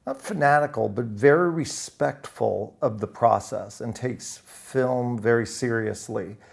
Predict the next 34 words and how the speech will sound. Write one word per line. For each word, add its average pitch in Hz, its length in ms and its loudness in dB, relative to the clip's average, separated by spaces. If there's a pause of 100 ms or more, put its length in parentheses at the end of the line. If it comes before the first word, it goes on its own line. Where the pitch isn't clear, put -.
(160)
in 117 100 0
my 113 120 8
experience 104 600 -2
of 117 120 -8
him. 101 260 -6 (420)
And 127 400 4
nobody 151 420 2
wants 151 300 0
to - 100 -6
shortchange 123 920 -2
the 117 140 0
audience 110 560 0
or 110 420 0 (380)
figure 123 480 6
out, 117 360 12
"Oh, 127 240 10
they'll 113 200 6
just, 104 340 -4
they'll 110 160 6
not 107 240 4
pay 107 140 -2
attention." 98 440 -4
There 113 140 2
are 131 40 2 (140)
no 160 60 8
big 127 320 2
leaps, 117 540 -2
like 110 180 2
you 120 60 -4
said, 104 460 4
of 113 260 2
suspe-, - 580 0
suspension 113 580 -4
of 104 120 -4